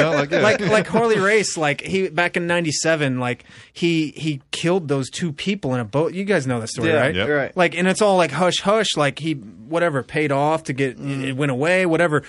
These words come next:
Speaker 1: When, when I was training, there was a guy that would, like, post newspaper articles, and they hated Harley and B J and, like, "Oh, you know, murder," whatever.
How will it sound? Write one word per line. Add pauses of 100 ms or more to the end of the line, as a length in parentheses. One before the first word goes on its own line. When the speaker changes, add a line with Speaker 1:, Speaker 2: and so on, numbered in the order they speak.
(240)
Speaker 1:
When,
when
I
was
training,
there
was
a
guy
that
would,
like,
post
newspaper
articles,
and (540)
they
hated
Harley
and
B
J
and,
like,
"Oh,
you
know,
murder,"
whatever.